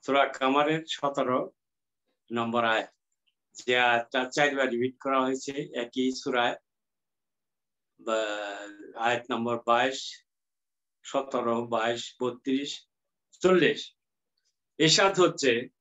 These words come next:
"আমি এই কোরআনকে সহজ করে নাজিল করেছি, জিকির তথা স্মরণ, মানা এবং অনুসরণের জন্য। অতএব উপদেশ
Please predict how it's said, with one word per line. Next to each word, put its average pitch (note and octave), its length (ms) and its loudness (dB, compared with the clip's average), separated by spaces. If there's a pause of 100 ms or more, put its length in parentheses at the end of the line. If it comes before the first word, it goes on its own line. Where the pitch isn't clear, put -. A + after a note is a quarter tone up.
(720)
"আমি D3+ 260 6
এই F#3 160 8
কোরআনকে F3 640 2 (120)
সহজ D#3 360 4
করে D#3 240 2
নাজিল C3 400 0
করেছি, A2 360 -16 (760)
জিকির F3 460 2 (1080)
তথা C3+ 300 2 (380)
স্মরণ, C#3+ 460 2 (840)
মানা B2+ 360 4 (100)
এবং C3+ 240 0
অনুসরণের C#3+ 760 2
জন্য। - 200 -10 (640)
অতএব F3 380 4 (840)
উপদেশ C3+ 460 4